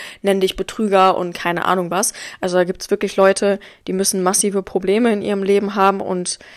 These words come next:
ja, die lassen das dann alles an so einer Mail aus. Können sie auch gerne machen, ja, jedem das seine. Und dann denke ich mir immer so, oder wenn du vielleicht auch in die Situation kommst, denk dir einfach,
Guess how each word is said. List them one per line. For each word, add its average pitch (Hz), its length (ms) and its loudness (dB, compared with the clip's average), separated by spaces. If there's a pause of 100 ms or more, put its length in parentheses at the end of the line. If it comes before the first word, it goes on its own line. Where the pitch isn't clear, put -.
(180)
ja, 233 260 0
die 190 280 -2
lassen 233 300 0
das 214 120 -2
dann - 140 0
alles 202 340 0
an 185 340 -6
so 190 180 -2
einer 185 200 -2
Mail 180 360 0 (160)
aus. 285 380 0 (520)
Können 262 200 2
sie 214 100 4
auch 190 120 0
gerne 180 200 2
machen, 214 260 -4
ja, 233 120 2
jedem 214 320 0
das 190 160 -2
seine. 185 360 0 (300)
Und 208 160 -2
dann 202 140 0
denke 311 240 2
ich 285 100 4
mir 269 100 0
immer 240 280 2
so, 226 320 2 (420)
oder 185 200 0
wenn 185 120 -2
du 220 80 -6
vielleicht 208 300 -2
auch 190 100 -6
in 185 60 -4
die 180 80 -6
Situation 185 500 -2
kommst, 190 340 -4
denk 226 180 -4
dir 214 120 -2
einfach, 196 440 -2